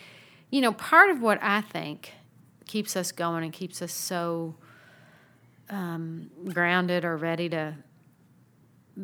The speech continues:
you know, be the foundation upon which people can build is that, you know, we're about peace.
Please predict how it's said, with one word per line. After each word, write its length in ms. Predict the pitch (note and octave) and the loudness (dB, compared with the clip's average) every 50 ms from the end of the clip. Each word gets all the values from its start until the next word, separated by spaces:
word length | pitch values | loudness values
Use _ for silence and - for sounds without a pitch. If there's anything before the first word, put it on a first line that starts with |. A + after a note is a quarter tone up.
| D#3 - | -6 -4
you 100 | G#3 F#3 | -4 -2
know, 160 | F3 E3 E3+ | -2 -2 -4
be 460 | F3 D#3+ F#3 F3 F3 F3 E3 D#3+ - - - _ _ _ _ _ _ _ _ | -2 -2 -2 0 0 -2 -4 -4 -8 -12 -20 _ _ _ _ _ _ _ _
the 360 | - F#3+ D#3+ E3 D#3 D#3 D#3 - - | -8 -6 -4 -4 -4 -6 -8 -10 -8
foundation 680 | - E3+ E3 E3 D#3+ E3 E3+ E3+ E3+ E3+ - - F3+ | -6 -4 -2 -2 -2 -2 -2 -2 0 -2 -2 -2 -4
upon 300 | E3 D#3+ - E3+ D#3 D#3 | -4 -4 -4 -4 -4 -2
which 200 | D#3+ D#3 - - | -4 -6 -6 -8
people 220 | - - F3 E3+ E3 | -8 -10 -10 -8 -10
can 240 | - - E3 D#3+ D#3+ | -10 -8 -6 -6 -4
build 320 | D#3+ F3+ F3 E3+ E3 E3 | -2 -2 -2 -2 -2 -4
is 120 | E3 D3+ | -6 -6
that, 200 | D3 E3 D#3+ - - - - _ - | -6 -6 -8 -8 -10 -16 -20 _ -10
you 100 | C#4+ F#3 F3+ | -8 -6 -4
know, 80 | F3 | -4
we're 160 | E3 F3+ G#3+ B3 | -4 -2 -2 -2
about 300 | C4 D4+ C#4+ A#3 - - | 0 2 2 2 0 -2
peace. 600 | - - F#3+ F3+ E3 D#3+ - - - - - | -6 -8 -8 -8 -8 -8 -10 -12 -12 -12 -14